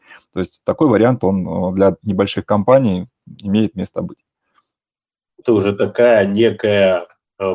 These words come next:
Speaker 2: полуавтоматизация, можно сказать, да, когда все взаимодействие происходит, например, внутри какой-то системы, и это как-то уже более,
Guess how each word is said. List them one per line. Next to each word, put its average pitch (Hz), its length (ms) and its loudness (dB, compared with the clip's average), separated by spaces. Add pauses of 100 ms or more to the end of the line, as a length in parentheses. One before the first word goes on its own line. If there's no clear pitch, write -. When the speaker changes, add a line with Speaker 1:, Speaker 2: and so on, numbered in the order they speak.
Speaker 2:
полуавтоматизация, 104 1300 0
можно 90 360 -14
сказать, 87 540 -8
да, 101 180 -4
когда 95 720 -2
все - 240 -8
взаимодействие 92 1000 -6
происходит, 95 640 -4
например, 98 480 -8
внутри 92 360 -10
какой-то - 500 -10
системы, 160 720 -6 (1120)
и 151 180 -4
это 107 280 -2
как-то - 380 -2
уже 101 360 -2
более, 92 600 -2